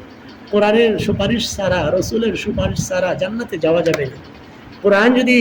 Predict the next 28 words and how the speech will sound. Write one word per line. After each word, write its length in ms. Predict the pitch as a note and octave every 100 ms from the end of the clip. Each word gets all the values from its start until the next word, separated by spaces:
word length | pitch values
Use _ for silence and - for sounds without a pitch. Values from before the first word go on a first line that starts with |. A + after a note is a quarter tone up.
| G3
আপনার 420 | F3 F3 F3+ F3
আমার 260 | E3+ G3 G#3 G#3
পক্ষে 220 | G3 F#3+
সুপারিশ 460 | - F#3+ A3 A#3+ -
করে, 260 | - A#3+ F3+ - - - - - - - - - -
তাহলে 300 | F3+ F3 F#3+ F3 E3+
রসুল 300 | E3+ G3+ F3
আমাদের 460 | E3+ D#3+ E3+ E3+ E3 -
পক্ষে 300 | E3+ E3+ D#3+
সুপারিশ 480 | - F3 E3+ D#3 C#3+ -
করবে, 320 | F3 D3 E3+ E3 B2+ - - - - - - - D#3+
বিনা 220 | G3 G3
হিসাব 320 | F#3+ A#3 G3+ -
জান্নাত 340 | E3 E3+ D#3+ -
পাওয়া 180 | C#3+ C#3
যাবে। 180 | C3+ C#3+
আল্লাহ 220 | D#3 D3+
পাক 160 | F3 D#3
আমাদের 280 | D#3 D3
সবাইকে 480 | - - G#3 A3+ G3+ C#3+ -
কোরআন 240 | F#3 F#3+
শিখে 440 | E3 F#3 F#3+ G3 C#3 - - - - - - -
কোরআনের 340 | A#3 B3+ A#3
উপরে 200 | A3 G#3+
আমল 340 | G3 G3 A3 G#3+
করে 260 | G3 G3 C3 - - - - - - -
দুনিয়া 300 | G3 A3+ A3+
থেকে 280 | A3 G3